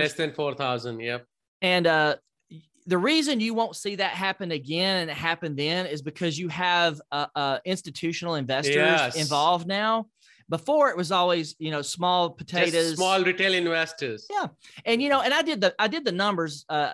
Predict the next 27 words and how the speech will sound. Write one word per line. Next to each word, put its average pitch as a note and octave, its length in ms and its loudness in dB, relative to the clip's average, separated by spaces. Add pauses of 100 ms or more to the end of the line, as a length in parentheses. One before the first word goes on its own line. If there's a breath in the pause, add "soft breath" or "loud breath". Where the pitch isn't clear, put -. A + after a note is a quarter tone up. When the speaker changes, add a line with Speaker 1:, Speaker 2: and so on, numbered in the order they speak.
(140)
Speaker 2:
it's F3 160 -4
kinda B3+ 260 -2
interesting. E3 600 -2 (340 soft breath)
Uh, D#3 280 2
when F#3 180 0
I F3 60 4
went F#3 180 -2
back F3 320 -2
and E3 100 -4
I, D#3 160 -6
and E3 160 -4
I E3 80 0
have G3 200 -2
to F3 80 -2
remember E3 260 0
this, D3 160 -2
but D#3+ 100 0
I D#3 60 4
looked A#3+ 240 0
at G#3+ 100 -8
the F3 80 -2
number, E3+ 640 0
the, C3+ 320 -4
the C3 160 -10
projected D#3+ 560 -2
number D3+ 560 0 (500)
of, C#3+ 360 0